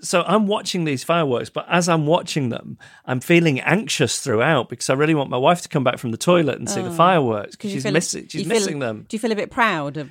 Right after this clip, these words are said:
Speaker 1: Yeah,
Speaker 2: the,
Speaker 1: I
Speaker 2: 'cause
Speaker 1: think
Speaker 2: your
Speaker 1: come
Speaker 2: wife's
Speaker 1: see the city
Speaker 2: American?
Speaker 1: we live in,
Speaker 2: Yeah,
Speaker 1: like,
Speaker 2: yeah.
Speaker 1: where your son was born, uh, the
Speaker 2: Mm.
Speaker 1: fireworks were happening right next to the hospital
Speaker 2: Oh.
Speaker 1: where he was born. I thought he'd come back from the toilet. And anyway, it was, it, it,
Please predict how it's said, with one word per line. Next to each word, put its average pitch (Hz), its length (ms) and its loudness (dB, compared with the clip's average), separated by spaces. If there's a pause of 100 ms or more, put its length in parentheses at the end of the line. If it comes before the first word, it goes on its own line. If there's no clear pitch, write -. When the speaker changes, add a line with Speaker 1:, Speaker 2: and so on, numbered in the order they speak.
Speaker 1:
Yeah, 277 420 4
Speaker 2:
the, 170 40 0
Speaker 1:
I 175 40 0
Speaker 2:
'cause 185 80 -4
Speaker 1:
think 208 100 -4
Speaker 2:
your 185 80 -2
Speaker 1:
come 175 100 0
Speaker 2:
wife's 185 140 0
Speaker 1:
see 208 140 0
the 170 140 2
city 294 360 -2
Speaker 2:
American? 240 40 -4
Speaker 1:
we 220 120 -2
live 185 200 0
in, 143 140 2
Speaker 2:
Yeah, 220 280 2
Speaker 1:
like, 156 120 4
Speaker 2:
yeah. 156 160 -4 (120)
Speaker 1:
where 185 120 4
your 196 160 2
son 262 300 0
was 208 160 0
born, 120 400 2
uh, 120 120 2
the 147 100 0
Speaker 2:
Mm. - 20 -8
Speaker 1:
fireworks 180 420 2
were 156 60 -2
happening 151 280 -2
right 151 180 2
next 156 240 -2
to - 60 -10
the 143 100 0
hospital 165 460 -2
Speaker 2:
Oh. 202 640 4
Speaker 1:
where 160 120 6
he 170 60 4
was 170 120 0
born. 220 280 -4
I 180 60 0
thought 220 200 -6
he'd 214 200 -6
come 233 180 -2
back 226 180 -2
from 202 120 -4
the 214 60 -4
toilet. 240 460 0 (320)
And 196 180 -2
anyway, 175 500 4 (120)
it 107 120 -4
was, - 240 -6
it, 175 220 -6
it, - 180 -20